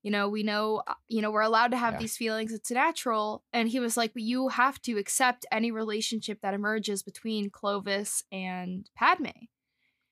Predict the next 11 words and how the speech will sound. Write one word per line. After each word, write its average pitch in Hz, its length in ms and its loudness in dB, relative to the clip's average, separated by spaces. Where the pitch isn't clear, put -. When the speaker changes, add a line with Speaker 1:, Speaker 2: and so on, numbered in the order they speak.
Speaker 2:
Yeah. - 180 0
Speaker 1:
And 247 600 2
Speaker 2:
Well, 147 340 4
and 156 100 4
it's 160 120 4
an 170 60 4
interesting 208 420 4
thing 143 440 4
because 117 500 2
we 143 120 2
don't, 208 280 6